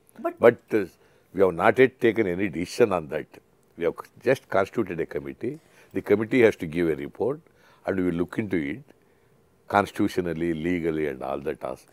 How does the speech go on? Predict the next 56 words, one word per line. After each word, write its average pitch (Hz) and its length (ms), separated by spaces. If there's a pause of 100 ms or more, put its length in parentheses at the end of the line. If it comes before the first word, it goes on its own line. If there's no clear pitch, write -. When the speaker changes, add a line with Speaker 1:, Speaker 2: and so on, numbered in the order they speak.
(140)
Speaker 1:
But 339 140
Speaker 2:
all 339 140
that. - 40
Speaker 1:
supposing 370 280
Speaker 2:
We'll - 80
Speaker 1:
if - 40
Speaker 2:
take 127 120
a 117 40
Speaker 1:
this, 101 80
Speaker 2:
decision 82 320
on 67 120
that. - 60
Speaker 1:
right, - 220
but 294 180
if 359 240
this 381 460
committee 269 400
which 262 140
has 233 160
been 240 160
formed 208 340
comes 226 240
out 269 160
with 269 140
a 240 80
report 190 420 (320)
and 240 140
which 294 140 (220)
does 294 380
give 285 220
a 294 40
legal 247 360
sanctity 240 600
to 247 140
your 226 140
decision, 202 500
to 202 100
the 208 80
decision 214 380
which 240 120
the 208 80
government 196 280
has 196 140
taken, 185 420 (140)
Speaker 2:
Hmm. 165 160
Speaker 1:
so 320 120
don't 339 160
you 415 80
think 403 200
that 415 100
Karnataka 254 540
government 285 320
will 320 120
set 254 280
a 320 60
precedent 262 640